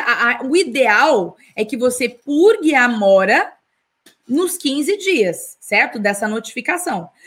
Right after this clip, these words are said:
Porque num segundo momento, você depender do judiciário, tá? Sabe esse exemplo que eu mos-, que eu mencionei pra vocês? De, de purga, de purga da mora? E assim, imagina,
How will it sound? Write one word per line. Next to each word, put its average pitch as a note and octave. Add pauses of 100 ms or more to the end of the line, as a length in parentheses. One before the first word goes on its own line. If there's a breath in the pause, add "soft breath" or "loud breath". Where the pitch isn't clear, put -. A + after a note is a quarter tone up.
(120)
Porque D4+
num E4
segundo B3
momento, G#3 (200 loud breath)
você D4
depender D#4+
do F4+
judiciário, A3
tá? A3+
Sabe -
esse -
exemplo A3+
que -
eu G#3
mos-, G3 (100)
que -
eu G3+
mencionei G2
pra F#3
vocês? F3 (360 soft breath)
De, G#3 (180)
de F3+
purga, G#3
de G3
purga G#3+
da F#3
mora? F#3
E G#3+
assim, A3+ (540)
imagina, G#3